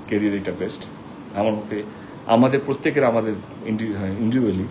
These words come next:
মানে আহ, তাদের জীবনের বেস্ট এটা। এই বেস্টটা এত ভালোভাবে সেলিব্রেট হবে বাংলায়, এতটাও ভাবিনি। But যখন হচ্ছে, তখন ভালো করেই হোক। যা, যারা এখনো ভাবছেন কে কেমন হবে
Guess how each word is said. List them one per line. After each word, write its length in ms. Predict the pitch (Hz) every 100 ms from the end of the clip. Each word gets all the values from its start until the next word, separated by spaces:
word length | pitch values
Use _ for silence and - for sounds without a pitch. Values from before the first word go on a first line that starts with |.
| -
মানে 320 | 92 87 85 - - - - - - - -
আহ, 80 | 95 95 95 -
তাদের 280 | 104 120 120
জীবনের 260 | 110 101 90
বেস্ট 220 | 90 -
এটা। 140 | - - - - - - - -
এই 100 | 127
বেস্টটা 420 | 113 135 135 - 147
এত 440 | - 117 151 156
ভালোভাবে 440 | 135 120 131 131
সেলিব্রেট 460 | 139 131 123 131 127
হবে 140 | 123
বাংলায়, 380 | 110 98 101 123
এতটাও 480 | - - - - 95 87
ভাবিনি। 320 | 90 90 87 - - - - - - - 98
But 140 | 95
যখন 200 | 107 107
হচ্ছে, 440 | 113 135 - 151 190 - - -
তখন 340 | 107 101 95 98 - - - - - - - - -
ভালো 200 | 101 113
করেই 200 | 120 135
হোক। 160 | 120 - - 110
যা, 200 | 107 101
যারা 180 | 107 104
এখনো 220 | - 113
ভাবছেন 320 | 101 98 107 101
কে 60 | 92
কেমন 240 | 98 98 98
হবে 320 | 95 92